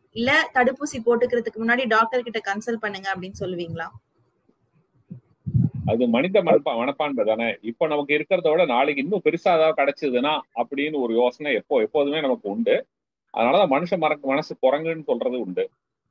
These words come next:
Speaker 2: இப்போ அந்த மாதிரி நம்ம தட்டி போடுறதுனாலதான் இப்ப நிலைமை இந்த நிலைக்கு வந்திருக்கு. அதனால இதுல வந்து இந்த தேவையில்லாத ஆராய்ச்சி செய்யறது ஒரு பயனும் கொடுக்காது. ரெண்டாவது வந்து இது வந்து மாற-, மாறிண்டே இருக்கிற விஷயம்.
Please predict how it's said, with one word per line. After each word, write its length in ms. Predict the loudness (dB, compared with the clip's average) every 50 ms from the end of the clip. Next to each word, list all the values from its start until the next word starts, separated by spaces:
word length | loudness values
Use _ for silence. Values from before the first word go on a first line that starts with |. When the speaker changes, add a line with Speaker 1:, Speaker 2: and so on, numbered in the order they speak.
| _ _
Speaker 2:
இப்போ 400 | -4 -4 0 4 4 4 6 4
அந்த 220 | 2 0 0 0
மாதிரி 260 | 2 2 4 4 4 2
நம்ம 220 | 2 0 0 2 2 2 2 4 4 4 2 0 0
தட்டி 280 | 0 0 0 0 -2 -4
போடுறதுனாலதான் 840 | 0 2 2 4 4 2 -2 0 0 0 0 2 2 0 0 -2 -4
இப்ப 220 | -6 -6 -4 -4
நிலைமை 400 | -2 0 0 0 0 0 0 -2 -2 -4 -6
இந்த 180 | -2 2 2 2
நிலைக்கு 340 | 2 2 0 0 0 -2 -4
வந்திருக்கு. 500 | -6 -4 -4 -4 -4 -4 -4 -6 -6 -6 _ _ _ _ _ _ _ _ _ _ _ -2
அதனால 460 | 0 2 4 4 4 4 4 4 2
இதுல 360 | 2 0 -2 -2 2 2 2
வந்து 400 | 2 0 0 2 2 4 4 2
இந்த 180 | 0 -2 -6 -4
தேவையில்லாத 640 | 0 2 2 2 2 2 4 4 4 4 4 4
ஆராய்ச்சி 580 | 4 4 2 2 2 0 0 -2 -4 -6 -6 -6
செய்யறது 600 | -4 -6 -4 -4 -4 -4 -4 -4 -6 -6 -8 -10 -14 -10 -6
ஒரு 160 | -4 -4 0
பயனும் 320 | 2 2 2 2 0 -4 -4
கொடுக்காது. 400 | -4 -4 -2 2 2 2 0 0 -6 -14 _ _ _ _ _ _ _ _ _ -20 -6 -2
ரெண்டாவது 500 | 0 0 2 4 4 6 6 6 4 2
வந்து 500 | 0 -4 -2 0 0 0 0 0 -2 -6 _ -8
இது 220 | -6 -6 -4 -2
வந்து 260 | -2 -2 -2 -2 -4 -4 -4
மாற-, 400 | 0 2 4 4 4 2 0 -2 0
மாறிண்டே 320 | 0 0 0 0 0 2 2
இருக்கிற 260 | 2 2 2 2 0
விஷயம். 380 | 0 -2 -4 -4 -4 -4 -4